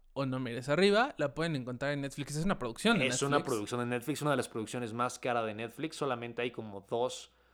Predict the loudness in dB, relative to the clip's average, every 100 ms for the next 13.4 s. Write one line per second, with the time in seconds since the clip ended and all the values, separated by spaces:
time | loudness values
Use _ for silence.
0 | _ _ -8 -6 -6 -4 0 0 -2 -4
1 | -4 -6 -6 -10 -4 -4 -4 -8 -6 -8
2 | -6 -10 -10 -4 -2 -2 -2 -2 -2 -4
3 | -6 -2 0 0 -2 -4 -8 -12 -20 -20
4 | -20 -20 _ -8 -6 -4 -2 -2 -4 -12
5 | -16 -20 -20 _ _ -6 -6 -8 _ -12
6 | -10 -10 -10 -10 -8 -10 -10 -8 -6 -6
7 | -8 -8 -10 -8 -6 -8 -8 -16 -12 -2
8 | 0 0 -4 -4 -4 -2 0 2 0 -2
9 | -6 -16 -16 -16 -14 -8 -6 -2 0 0
10 | 0 -2 0 0 0 2 0 0 2 2
11 | 4 2 0 -4 -6 -6 -6 -4 -4 -6
12 | -4 0 0 0 -4 -8 -8 -6 -6 -6
13 | -12 _ -12